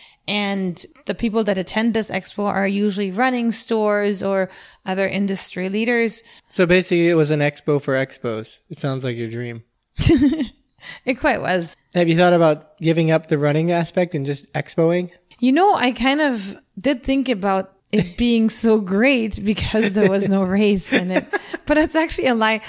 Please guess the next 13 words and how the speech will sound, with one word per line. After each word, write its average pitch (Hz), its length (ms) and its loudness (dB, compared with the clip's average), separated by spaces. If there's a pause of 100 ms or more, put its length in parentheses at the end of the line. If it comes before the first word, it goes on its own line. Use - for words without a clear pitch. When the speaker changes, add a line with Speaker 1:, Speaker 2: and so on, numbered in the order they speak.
(140)
Speaker 1:
There 285 120 4
was 359 160 2
an, 247 200 0 (160)
there 285 160 2
was 277 200 2
a 269 80 2
five 208 400 -2
K 185 300 -4 (400)
that, 190 420 -2
uh, 190 280 -2
the 196 220 0
running 190 340 0
event 180 340 -2